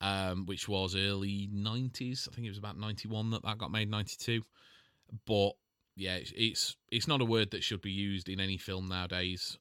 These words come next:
um, or used in real life. Nobody should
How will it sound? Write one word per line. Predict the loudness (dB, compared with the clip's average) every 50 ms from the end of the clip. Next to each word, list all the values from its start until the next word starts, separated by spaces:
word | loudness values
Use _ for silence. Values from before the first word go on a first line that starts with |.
| _
um, | -6 -4 -2 -2 -2 -2 -2 -4 -4 -6 -6 -8 _ _ _ _ _ _ _ _ _ _ _ _ -6
or | -2 0 2 2 2 0 -2 -4 -6
used | -8 -6 -2 -2 0 0 -2 -4 -8 -12 -6
in | -2 -2 0 0 0
real | -2 -2 -2
life. | -4 -8 -10 -8 -10 -10 -12 -16 -12 -8
Nobody | -6 -4 -2 -4 -4 -6 -10
should | -8 -6 -6 -6 -8